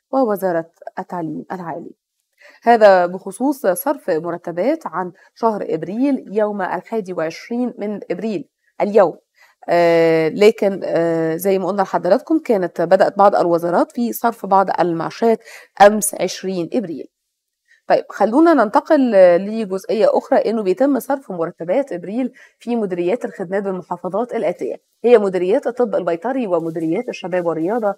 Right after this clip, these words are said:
ومديريات التربية والتعليم وأيضا مديريات التنظيم والإدارة ودواوين عموم المحافظات ومديريات الزراعة. وتصرف الجهات الحكومية المستقلة التالية المرتبات عن شهر إبريل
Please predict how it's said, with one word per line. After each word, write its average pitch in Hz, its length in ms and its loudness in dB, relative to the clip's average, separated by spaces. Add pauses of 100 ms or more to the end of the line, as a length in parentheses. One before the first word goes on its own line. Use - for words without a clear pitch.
(240)
ومديريات 202 580 -2
التربية 214 360 -4
والتعليم 190 680 -2
وأيضا 185 300 -4
مديريات 170 500 -4
التنظيم 190 520 -6
والإدارة 202 540 -2 (300)
ودواوين 180 1400 -2
عموم 175 340 -6
المحافظات 175 880 -4 (320)
ومديريات 175 1120 -2 (100)
الزراعة. 160 500 -12 (420)
وتصرف 202 560 2
الجهات 190 380 -6
الحكومية 196 480 -6
المستقلة 180 560 -6
التالية 175 380 -4
المرتبات 175 640 -6
عن 196 100 -4
شهر 220 280 -4
إبريل 190 300 -8